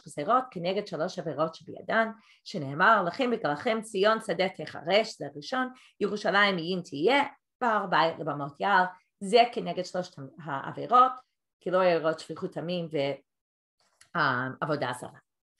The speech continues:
עכשיו בואו נשאל עוד שאלה. במקדש ראשון לא הווה בו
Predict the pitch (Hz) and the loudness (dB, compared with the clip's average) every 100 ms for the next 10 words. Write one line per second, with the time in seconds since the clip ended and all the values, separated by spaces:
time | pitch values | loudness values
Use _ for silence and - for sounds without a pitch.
0 | _ _ _ _ _ _ _ - 381 359 | _ _ _ _ _ _ _ 0 4 4
1 | 247 262 269 233 - - 151 - - 170 | 4 2 2 2 2 2 -4 -4 -16 -18
2 | - 151 170 180 - 208 415 208 202 262 | -18 -10 -6 -4 2 2 2 -2 -2 2
3 | 208 139 143 135 143 - | 2 2 -6 -6 -4 -2